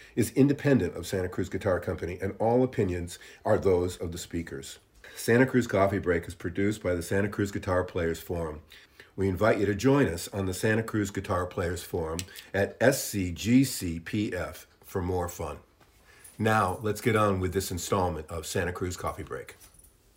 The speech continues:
Well, um, we are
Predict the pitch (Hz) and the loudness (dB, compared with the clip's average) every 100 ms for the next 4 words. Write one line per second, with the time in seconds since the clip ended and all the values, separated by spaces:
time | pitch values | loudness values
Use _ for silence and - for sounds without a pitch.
0 | _ - 156 220 175 120 - - _ - | _ 4 8 10 10 8 0 -20 _ -4
1 | 135 143 143 139 151 - _ _ _ _ | 0 4 4 4 0 -6 _ _ _ _
2 | _ - - _ - 127 165 196 131 131 | _ -20 -20 _ -6 -2 0 0 2 4
3 | 131 131 127 | 6 4 2